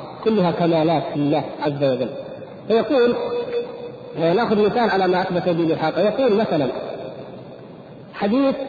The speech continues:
آه، الحسن الذي رواه الترمذي ذكره شيخ الإسلام في العرفية وأشرنا إليه، فهو ماذا؟ "لو أن أحدكم دل بحبل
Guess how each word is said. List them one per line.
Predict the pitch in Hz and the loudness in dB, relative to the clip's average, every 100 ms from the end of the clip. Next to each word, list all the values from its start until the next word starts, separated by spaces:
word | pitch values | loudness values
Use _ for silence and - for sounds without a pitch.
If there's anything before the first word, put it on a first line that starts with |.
| - - - - - | -8 -10 -12 -12 -2
آه، | 170 175 - | 0 2 0
الحسن | 185 269 - 160 139 - - - - | 0 -2 0 0 0 -6 -10 -10 -4
الذي | 165 175 | 0 2
رواه | 180 202 | 4 4
الترمذي | 190 - 196 175 160 143 139 - | 2 2 2 4 4 2 0 -4
ذكره | 151 185 175 170 165 135 - | -2 0 2 4 4 2 0
شيخ | 170 | 0
الإسلام | 151 151 165 175 151 | 0 0 2 2 2
في | 156 147 143 139 | 2 4 4 4
العرفية | 139 143 147 196 170 | 2 0 0 2 4
وأشرنا | 156 165 160 151 | 2 2 2 4
إليه، | 143 143 - - - - | 4 4 0 -8 -10 0
فهو | 180 185 180 156 - - - | 4 4 4 0 -2 -4 0
ماذا؟ | 170 180 185 214 - | 2 4 2 0 0
"لو | 160 | 2
أن | 165 180 170 | 4 6 4
أحدكم | 160 175 175 202 | 2 0 2 2
دل | 196 175 185 170 | 2 4 4 4
بحبل | 156 185 180 208 | 2 0 2 2